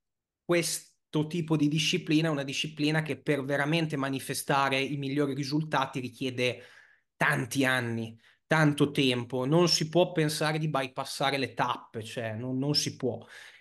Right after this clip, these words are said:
E, e oltre a quello magari che hai detto tu, quello che mi sentirei magari di aggiungerlo come ul-, co-, di aggiungere come ulteriore tassello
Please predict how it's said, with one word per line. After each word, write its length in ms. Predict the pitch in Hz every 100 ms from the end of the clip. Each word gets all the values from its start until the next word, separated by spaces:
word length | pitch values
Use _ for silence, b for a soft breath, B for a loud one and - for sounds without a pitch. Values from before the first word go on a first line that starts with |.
| B _
E, 560 | 147 139 139 131 127 127
e 100 | 165
oltre 280 | 226 247 196
a 100 | 165
quello 220 | 202 196
magari 340 | 156 156 -
che 120 | 151
hai 80 | 156
detto 360 | 151 165 - 214
tu, 520 | 208 190 208 220 214
quello 280 | - 165 160
che 140 | 156
mi 100 | 151
sentirei 500 | 151 - 156 160 156
magari 320 | 151 151 156 147
di 100 | 160
aggiungerlo 680 | 160 151 160 160 165 165
come 200 | 160 151
ul-, 220 | 151 147 _
co-, 240 | - 135
di 120 | 131 147
aggiungere 480 | 143 160 156 151
come 160 | - 143
ulteriore 460 | 143 143 151 156 151
tassello 1000 | 170 - - 143 143 147 156 160 156